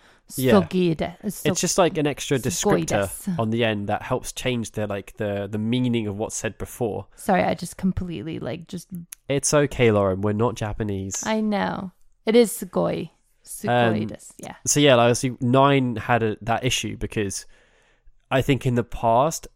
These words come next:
Speaker 1: the localization teams had done a good job to kind of cut those things out because in the Western world, it doesn't mean the same thing.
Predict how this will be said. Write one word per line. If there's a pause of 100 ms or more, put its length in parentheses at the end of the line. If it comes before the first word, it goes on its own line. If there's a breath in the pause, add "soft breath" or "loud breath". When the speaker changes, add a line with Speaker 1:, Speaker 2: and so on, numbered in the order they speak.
(120)
Speaker 1:
the
localization
teams
had
done
a
good
job
to
kind
of
cut
those
things
out
because
in
the
Western
world,
it
doesn't
mean
the
same
thing.